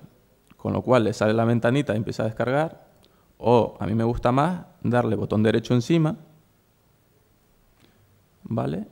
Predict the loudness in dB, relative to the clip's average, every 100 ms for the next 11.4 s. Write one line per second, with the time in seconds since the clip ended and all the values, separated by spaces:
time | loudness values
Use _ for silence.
0 | _ -2 -2 -4 -2 -2 0 -2 -2 -2
1 | -2 -2 -4 0 2 2 0 0 2 2
2 | 2 0 -2 -2 -2 -2 -2 -12 _ _
3 | _ _ _ _ _ _ _ _ _ -10
4 | -10 -10 -18 _ _ _ _ _ -10 -10
5 | -12 -10 -10 -8 -4 0 2 2 2 0
6 | 0 0 2 2 2 0 2 2 2 0
7 | 0 -6 -6 -4 -4 -4 -10 _ _ _
8 | -4 2 4 4 2 0 -2 0 2 0
9 | -2 -4 -16 _ _ _ _ _ _ -2
10 | 0 0 -4 -10 -10 -6 -4 -4 -4 -6
11 | -6 -4 -4 -6